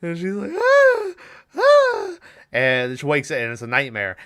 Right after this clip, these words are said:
and that's what causes her to want to get to the, the abortion, cause now she's convinced that she has this fucking fly thing inside of her, um,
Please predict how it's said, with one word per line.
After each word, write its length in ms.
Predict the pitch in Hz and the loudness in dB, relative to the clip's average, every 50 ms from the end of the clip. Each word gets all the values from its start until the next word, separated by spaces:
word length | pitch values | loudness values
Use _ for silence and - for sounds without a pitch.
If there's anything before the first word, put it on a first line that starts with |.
| - _ | -20 _
and 200 | - 120 127 143 | -10 -6 0 4
that's 240 | 160 180 208 202 - | 4 4 4 4 0
what 280 | 170 165 156 151 - - | -2 -2 -2 -2 -2 -6
causes 400 | - 160 147 143 139 120 120 127 | 0 2 4 4 4 2 -2 -2
her 100 | 135 127 | -2 -2
to 60 | 120 | -2
want 180 | 117 123 120 113 | -2 -4 -6 -6
to 60 | 117 | -6
get 180 | 101 117 113 | -6 -8 -8
to 100 | - - | -8 -12
the, 140 | 107 104 104 | -12 -12 -10
the 160 | 107 110 110 | -8 -6 -6
abortion, 640 | 107 95 85 90 127 143 135 123 - - 92 82 82 _ | -6 -6 -6 -4 -4 -2 -2 -4 -6 -12 -18 -20 -20 _
cause 140 | - 117 104 | -14 -10 -4
now 220 | 120 120 123 131 | -2 0 0 0
she's 240 | 123 - 131 123 107 | -2 -6 -12 -14 -14
convinced 640 | - 117 104 95 95 120 123 120 113 110 - - _ _ _ _ _ _ _ _ _ | -14 -16 -12 -4 -2 0 0 0 -2 -10 -20 -20 _ _ _ _ _ _ _ _ _
that 160 | 110 113 107 | -8 -8 -8
she 200 | - - 123 117 | -8 -8 -8 -4
has 180 | 123 127 117 104 | -4 -4 -4 -6
this 140 | 107 104 - | -8 -12 -12
fucking 400 | - - 120 - - 101 92 92 | -8 -10 -8 -8 -8 -12 -12 -14
fly 640 | - - - 104 107 107 107 110 113 117 110 104 107 | -18 -16 -12 -10 -8 -8 -6 -2 0 0 0 -2 -4
thing 340 | - - 117 104 95 92 | -8 -8 -8 -8 -8 -8
inside 440 | 92 92 95 - - 104 92 92 90 | -12 -16 -14 -10 -8 -8 -6 -6 -8
of 100 | 90 90 | -8 -10
her, 240 | 101 95 92 92 - _ _ _ _ _ _ _ _ _ _ _ _ - | -10 -10 -10 -12 -12 _ _ _ _ _ _ _ _ _ _ _ _ -6
um, 340 | 110 113 113 107 104 101 | -4 -2 -2 -2 -4 -8